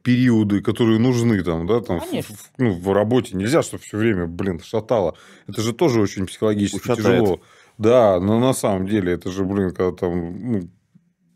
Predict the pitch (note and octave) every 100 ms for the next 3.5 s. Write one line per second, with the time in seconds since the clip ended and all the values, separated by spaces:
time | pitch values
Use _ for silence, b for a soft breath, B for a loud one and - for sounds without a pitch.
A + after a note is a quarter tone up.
0 | _ - C#3+ A#2 - - - - C3+ C#3
1 | G#3 F3+ B2+ A2+ B2+ A#2+ C3 A2+ F2+ -
2 | B B _ B2+ B2 D3 G#2+ F2+ A2 F2+
3 | E2 E2 C#3 -